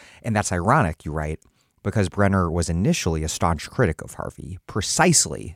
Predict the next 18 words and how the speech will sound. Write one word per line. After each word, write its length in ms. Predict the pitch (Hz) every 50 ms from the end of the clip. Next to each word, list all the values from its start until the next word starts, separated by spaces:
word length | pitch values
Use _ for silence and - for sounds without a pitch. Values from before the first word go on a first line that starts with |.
| - _ -
on 140 | 98 95
the 80 | 92 92
grounds 420 | - - 90 85 82 85 80 76
that 120 | - 92 85
Harvey 360 | - - 92 87 82 90 85
overemphasized 840 | 87 90 76 - 90 95 90 - 85 - - 62 60 67 78 90 -
expropriation 920 | 95 - - - - 92 82 - 80 82 82 82 78 - - 80 73 76 - _ _ _ _ _ _ -
over 320 | 127 135 131 113 104 90 82
exploitation 880 | 82 - - - - 76 73 73 - - - 80 - - - - - - _
as 260 | - 98 92 85 82
the 60 | 98 90
means 560 | 87 87 85 82 80 80 78 76 - - - _ _ _ _
for 140 | - - 98
securing 420 | - - 80 - - 90 82 78
the 60 | 78 76
surplus 520 | - - 87 80 - - 80 64 - -
under 160 | - - -
capitalism. 720 | - - - - - - - - - - - - - 110